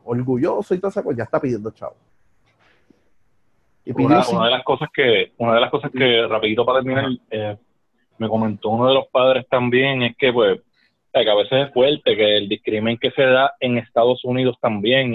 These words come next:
Speaker 2: y entonces tú venir aquí a Puerto Rico, que es donde tú entiendes que, pues, donde tú te identificas, donde tú realmente, pues, si-, sientes que es tu origen, entonces vas a coger también el mismo, el mismo discrimen que coges con los gringos allá, los vas a coger entonces acá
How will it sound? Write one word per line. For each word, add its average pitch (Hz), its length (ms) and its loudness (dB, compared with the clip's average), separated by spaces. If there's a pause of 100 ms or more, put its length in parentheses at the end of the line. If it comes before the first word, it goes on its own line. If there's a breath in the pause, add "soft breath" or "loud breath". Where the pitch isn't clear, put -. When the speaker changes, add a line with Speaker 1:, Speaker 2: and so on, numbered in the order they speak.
Speaker 2:
y 110 100 -4
entonces 107 340 -4 (600)
tú 110 140 2
venir 117 240 2
aquí 123 180 2
a 123 60 2
Puerto 123 280 0
Rico, 123 320 2
que 107 80 -2
es 101 60 -4
donde 117 300 2
tú 104 100 -4
entiendes 117 420 -2
que, 120 140 0
pues, 113 180 2
donde 107 200 -2
tú 107 120 -8
te 120 100 0
identificas, 120 800 0
donde 101 280 -6
tú 104 160 -4
realmente, 120 500 0
pues, 113 440 2
si-, - 80 -16 (100)
sientes 113 400 -2
que 113 140 -4
es 113 120 -4
tu 123 80 2
origen, 117 460 2 (400 soft breath)
entonces 117 340 0
vas 107 180 0
a - 20 -10
coger 123 320 2
también 131 320 0
el 127 100 -2
mismo, 120 500 0
el 104 80 0
mismo 117 240 0
discrimen 135 440 0
que 127 80 -4
coges 127 180 2
con 139 160 0
los 123 100 0
gringos 127 300 0
allá, 135 80 4
los 127 140 2
vas 104 120 0
a 107 40 -4
coger 117 160 2
entonces 123 280 -2
acá 120 260 2